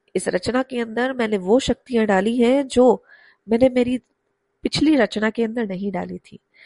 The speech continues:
मैंने इस रचना के अंदर वो पावर, वो शक्तियां अंदर डाली हैं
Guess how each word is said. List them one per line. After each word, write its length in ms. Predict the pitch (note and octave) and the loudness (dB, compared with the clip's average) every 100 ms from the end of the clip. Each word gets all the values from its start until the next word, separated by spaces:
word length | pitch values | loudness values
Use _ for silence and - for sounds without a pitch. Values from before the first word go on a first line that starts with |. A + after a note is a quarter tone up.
| - - - B3 | -20 -20 -6 0
मैंने 380 | C#4+ D4 D4 | 0 0 -2
इस 120 | C#4 A#3 | -2 -2
रचना 360 | A3 B3+ C4+ | -4 -2 -4
के 220 | C#4 B3 | -4 -6
अंदर 560 | A3+ A#3 G#3 F#3+ G3+ A3 | -6 -4 -4 -2 0 -2
वो 500 | G3+ G3+ C4+ C#4+ - _ _ _ - | -4 0 2 2 -2 _ _ _ 2
पावर, 560 | G#3+ A#3 A#3 G3+ G3 F#3+ _ _ _ _ _ _ | 4 4 2 0 -4 -10 _ _ _ _ _ _
वो 220 | G3 B3+ B3+ | 2 4 4
शक्तियां 580 | - G3 - B3 G#3+ G3 - _ _ _ _ _ _ | -2 -8 -8 -2 -2 -2 -10 _ _ _ _ _ _
अंदर 400 | A3 G#3 A#3+ G#3+ | -8 0 2 2
डाली 440 | - E3+ F3+ A#3+ G#3+ | 0 -2 -2 -2 -2
हैं 240 | F#3+ F#3+ | -4 -6